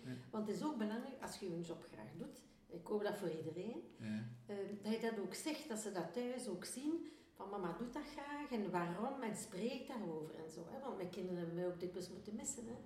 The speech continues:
Speaker 1: Mm.
Speaker 2: Hè? Mijn echtgenoot heeft een internationale carrière gemaakt in, in een bouwbedrijf, was heel veel weg en zo.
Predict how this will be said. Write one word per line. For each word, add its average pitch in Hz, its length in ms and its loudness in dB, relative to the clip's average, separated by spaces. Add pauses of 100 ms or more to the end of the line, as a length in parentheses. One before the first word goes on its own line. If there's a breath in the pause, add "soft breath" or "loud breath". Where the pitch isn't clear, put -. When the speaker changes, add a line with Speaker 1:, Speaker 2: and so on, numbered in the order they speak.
(100)
Speaker 1:
Mm. 127 160 0 (140)
Speaker 2:
Hè? 220 140 -2 (500 loud breath)
Mijn 190 120 -2
echtgenoot 247 580 2
heeft 214 280 -2
een 190 220 -6
internationale 190 640 0
carrière 180 440 0
gemaakt 220 440 -2
in, 180 200 0
in 170 160 -2
een 165 120 -2
bouwbedrijf, 220 760 2
was 180 280 -2
heel 208 220 2
veel 170 160 0
weg 180 260 2
en 233 160 2
zo. 262 200 -2